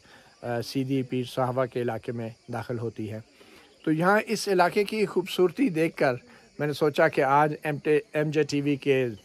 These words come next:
दोस्तों को, followers को, subscribers को अपने गांव की सैर कराते हैं, और उस गांव का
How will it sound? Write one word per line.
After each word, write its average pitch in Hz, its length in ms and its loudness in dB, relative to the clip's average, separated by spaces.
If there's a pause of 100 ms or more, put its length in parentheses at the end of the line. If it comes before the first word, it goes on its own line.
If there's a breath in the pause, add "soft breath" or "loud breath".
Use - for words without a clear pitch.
(180)
दोस्तों 143 420 0
को, 151 280 2
followers 143 480 0
को, 139 300 0
subscribers 139 640 -2
को 135 320 -2 (420 loud breath)
अपने 139 500 -2
गांव 131 240 -4
की 127 140 -4
सैर 135 260 0
कराते 139 460 0
हैं, 135 280 -4 (100)
और 123 240 -2
उस 117 200 -8
गांव 127 260 -2
का 120 240 -4